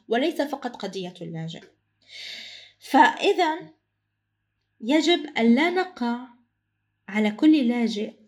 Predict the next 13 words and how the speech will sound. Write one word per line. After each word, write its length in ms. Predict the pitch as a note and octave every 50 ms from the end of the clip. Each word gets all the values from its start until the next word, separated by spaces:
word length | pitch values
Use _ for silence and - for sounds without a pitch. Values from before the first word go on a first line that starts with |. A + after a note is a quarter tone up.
| _ -
مثلًا، 520 | G#3 G#3 G#3 - F#3+ F#3 F#3 G#3 B3+ D4+ D4
عليه 460 | A#3+ G#3 G#3+ G#3+ A3+ A#3+ A3+ A3+ A3+
أن 120 | A3 A3+
يعلم 440 | A#3+ D#4 F#4 F4 C#4 G#3 F3+ F3+ -
أيضًا، 480 | - - F3+ F3+ E3+ F3+ G3 B3+ D4+ _ _ _ _ _ _ _ _ _
وأنا، 640 | - G3 - - A#3+ A#3+ A#3+ A#3 A#3 G#3+ - - -
يعني، 440 | - G#3+ G3+ G3 G3 G3+ G3+ G#3 G#3 - _ _ _ _
أود 420 | A3 A3 A#3+ C4+ C#4 A3+ - - - - _ -
إيصال 460 | A3+ A3 - - C4+ C4 A#3+ A3 G3
هذا، 400 | G3 A#3 A#3 A#3+ A#3 A#3 G3+ F#3+
هذه 420 | G3+ G3 A3+ A#3+ C4 B3+ A#3+ A3
المعلومة 520 | G#3+ G3 G3+ F#3+ F#3 G3 A#3 B3 A#3+ A3+ A3
للجميع، 760 | A3+ C#4+ F4 F4+ D4 B3+ A3+ G#3 F#3+ F#3+ F#3 G3 A3+ C#4 E4